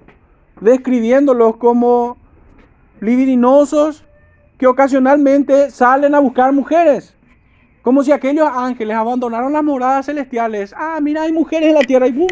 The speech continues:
se fueron ahí de, como diría este mismo perverso, este hombrecillo, diría, "Se fue de cacería a una iglesia". O como dirían otros perversos, "Se fue a buscar filisteas".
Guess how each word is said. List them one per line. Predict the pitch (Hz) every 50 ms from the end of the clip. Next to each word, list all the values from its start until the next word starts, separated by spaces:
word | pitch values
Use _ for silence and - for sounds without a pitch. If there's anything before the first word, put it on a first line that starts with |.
| 349
se | 262 294
fueron | 233 226 233 240 240 240
ahí | 226 220 220
de, | 220 220 214 196 190 - _ _ _ _ _ _ _
como | 233 247 254 262 269
diría | 269 254 226 240 262 277 277 269 - - _ _ _ -
este | 294 320 311 311 302
mismo | 269 262 262 254 247 240 247 247 247 233
perverso, | 226 254 247 233 208 220 220 208 208 - 226 220 226 214
este | 208 -
hombrecillo, | 214 220 220 220 208 - 220 214 208 208 208 202 202 _ _ _ _ _ _ _ _
diría, | 196 226 247 233 254 269 277
"Se | 262 - 302 277
fue | - 320 339
de | 349 320
cacería | - 311 302 285 294 285 262 247 240 240 226 196 165 143 - - - - - _ _ _ _ _ _ _ _ _ _ _ _ _ _ _ _ _ _ _ _ _ _
a | 196 208
una | 220 240 247
iglesia". | 240 233 233 247 269 269 262 247 196 165 - -
O | - 233
como | 240 262 262 277 269
dirían | 269 262 269 294 294
otros | 294 285 - 285 277 277
perversos, | 285 285 262 247 240 269 269 269 - - 247 226
"Se | 247 240
fue | - 277 294
a |
buscar | 311 311 302 - - 302 311 302
filisteas". | 302 311 311 302 254 - - - 285 294 269 240 190